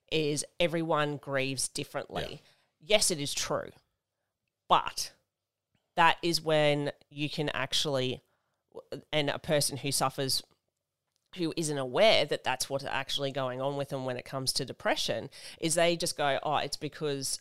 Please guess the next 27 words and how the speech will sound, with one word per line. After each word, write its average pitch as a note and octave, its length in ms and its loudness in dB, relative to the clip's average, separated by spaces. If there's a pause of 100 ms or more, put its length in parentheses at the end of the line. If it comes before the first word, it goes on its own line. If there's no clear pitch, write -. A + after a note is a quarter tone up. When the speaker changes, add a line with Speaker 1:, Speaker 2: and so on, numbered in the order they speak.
Speaker 1:
um, C3 600 -4
you C#3 120 -6
know, B2+ 240 -4 (140)
I, C3 240 0 (380)
I've C#3 320 -2
lost C3+ 380 -4
someone, B2 460 -2
I'm C#3+ 140 -2
grieving, C3+ 760 -6 (340)
not E3+ 380 2
realizing D3 680 2
that C#3 220 0 (140)
that's G3 260 0
actually G3 400 -4
not C#3+ 280 -2
grief. C#3 800 -6 (720)
It E3+ 180 -2
is, E3+ 340 0 (120)
like, D3 220 -2
Speaker 2:
It's, - 140 -2
Speaker 1:
it - 80 6
Speaker 2:
it's G3 100 10
gone C3+ 160 6
Speaker 1:
is, F#2 60 6
Speaker 2:
another F2 180 4
level. D2+ 340 -2 (300)
Speaker 1:
but E3 180 4